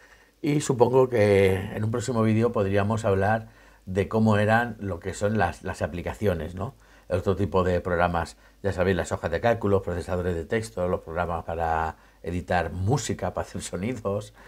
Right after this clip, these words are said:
programas para, eh, delineación de planos y todo este tipo de cosas, ¿no? Bueno, depende de cuántas visitas tenga este vídeo, sabe-, sabré si os interesa o no os interesa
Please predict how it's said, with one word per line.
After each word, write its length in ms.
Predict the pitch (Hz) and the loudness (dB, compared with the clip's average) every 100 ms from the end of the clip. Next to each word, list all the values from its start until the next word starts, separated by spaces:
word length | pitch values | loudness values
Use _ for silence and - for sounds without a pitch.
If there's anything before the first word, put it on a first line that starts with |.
| - - | -20 -14
programas 680 | - 90 87 87 87 87 82 | -4 0 0 0 2 2 0
para, 720 | - 85 85 82 80 78 78 76 | -2 0 2 2 2 4 2 0
eh, 440 | 82 82 80 76 73 - - _ - | -2 -2 -2 -6 -12 -16 -18 _ -2
delineación 560 | 101 92 90 82 95 80 | 0 0 -2 -2 -4 -4
de 100 | 78 | -2
planos 960 | 98 135 131 110 107 107 104 104 104 - - _ | 2 2 2 2 2 2 0 -2 -6 -14 -20 _
y 280 | - 87 85 | -6 -4 -4
todo 340 | 78 98 101 95 | 0 4 4 4
este 220 | - 92 | 0 -6
tipo 220 | 95 98 | -4 -2
de 120 | 87 | -2
cosas, 300 | 98 87 80 | -4 -6 -6
¿no? 200 | 85 - - - - _ _ _ _ - - | -8 -8 -12 -20 -20 _ _ _ _ -20 -6
Bueno, 320 | 160 113 - | -2 -2 -6
depende 420 | - 95 101 104 110 | -4 0 2 2 4
de 100 | 107 | 2
cuántas 260 | 110 110 | 2 2
visitas 320 | 101 110 104 | 0 0 -2
tenga 180 | 113 104 | 0 0
este 180 | 95 123 | 0 0
vídeo, 500 | 135 135 147 170 170 _ - - _ | -2 0 2 0 -2 _ -20 -20 _
sabe-, 500 | - 90 95 98 95 | -2 2 4 6 4
sabré 340 | - 87 98 | 2 0 0
si 280 | 98 107 101 | 0 0 0
os 140 | 95 107 | 0 -2
interesa 500 | 95 92 101 101 101 | -2 -2 -2 -2 -2
o 20 | |
no 60 | |
os 120 | 95 104 | -4 -4
interesa 840 | 90 95 95 113 101 98 92 82 | -2 -2 -2 0 2 4 2 0